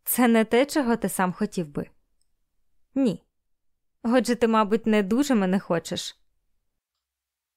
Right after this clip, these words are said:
Чорт забирай, я навіть занадто тебе хочу. Але не можу бачити, як тебе все це ранить.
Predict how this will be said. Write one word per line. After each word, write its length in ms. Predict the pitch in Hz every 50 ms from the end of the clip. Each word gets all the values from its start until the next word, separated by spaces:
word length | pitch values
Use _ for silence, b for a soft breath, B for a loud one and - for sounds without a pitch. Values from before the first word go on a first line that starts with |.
| _ -
Чорт 440 | - - - - 220 190 170 170 -
забирай, 560 | - - 180 165 196 190 185 180 180 170 - - _ _ -
я 200 | 214 185 226 226
навіть 280 | 220 220 208 214 214 190
занадто 480 | - 233 240 247 226 202 - - -
тебе 240 | - - 165 - 175
хочу. 400 | - - - - - - - - - _ _ _ _ _ _ _ _ -
Але 200 | 277 269 294 285
не 100 | 277 277
можу 240 | 285 294 277 262
бачити, 380 | 220 247 262 247 - 214 - 208
як 200 | 208 202 202 -
тебе 240 | - 220 196 226 220
все 200 | - - 226 208
це 180 | - - 240
ранить. 440 | 240 220 180 156 151 - - - -